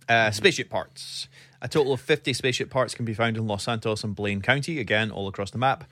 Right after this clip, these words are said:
Speaker 1: Um, after collecting all fifty, the mission, The Final Frontier, will become available. This mission will reward the player with a special space docker, um, vehicle and the achievement from Beyond the Stars.
Speaker 2: Mm-hmm.
Speaker 1: So again,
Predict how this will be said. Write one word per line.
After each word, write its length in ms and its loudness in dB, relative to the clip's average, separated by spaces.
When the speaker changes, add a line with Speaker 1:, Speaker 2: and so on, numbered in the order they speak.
Speaker 1:
Um, 360 2
after 220 2
collecting 400 0
all 220 2
fifty, 340 0
the 80 -4
mission, 540 0
The 80 -8
Final 300 0
Frontier, 440 -2
will 140 -2
become 220 -4
available. 520 0
This 160 -4
mission 380 0
will 220 0
reward 480 2
the 360 2
player 360 2
with 180 -4
a 60 -8
special 540 0
space 340 -2
docker, 460 0
um, 520 4
vehicle 560 2
and 340 2
the 120 4
achievement 520 0
from 300 -4
Beyond 320 -2
the 40 -8
Stars. 560 -8
Speaker 2:
Mm-hmm. 240 -16
Speaker 1:
So 140 -2
again, 300 4